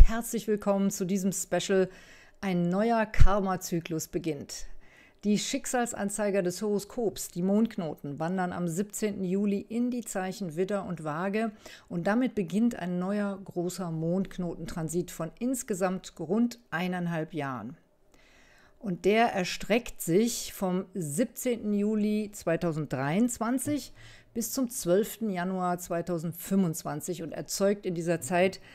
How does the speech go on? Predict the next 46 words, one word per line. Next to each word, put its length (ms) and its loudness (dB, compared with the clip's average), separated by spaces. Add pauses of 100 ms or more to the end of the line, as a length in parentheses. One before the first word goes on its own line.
(200)
eine 220 -2
neue 320 2
Energiewelle 1000 0
im 120 -6
persönlichen 720 -4
Horoskop. 640 -8 (240)
Und 160 -6
das 240 -6
wollen 180 -6
wir 120 -8
uns 180 -10
gleich 260 -6
näher 320 -8
anschauen. 540 -10 (500)
Vorher 460 2
möchte 320 -2
ich 180 -8
euch 240 -6
aber 160 -4
noch 160 -8
mal 320 -4 (320)
ganz 300 -4
kurz 320 -2
einladen, 560 2
mit 140 -2
mir 160 0
ein 100 -2
bisschen 320 -4
Astrophysik 840 -2
zu 100 -2
machen 320 -2
und 140 -8
euch 160 -6
erklären, 640 2 (340)
was 340 -2
die 160 0
Mondknoten 640 2
überhaupt 340 -2
sind, 520 4
damit 240 -4
ihr 100 0
den 180 -4
tieferen 500 0
Sinn 200 2
davon 300 -2
versteht, 560 0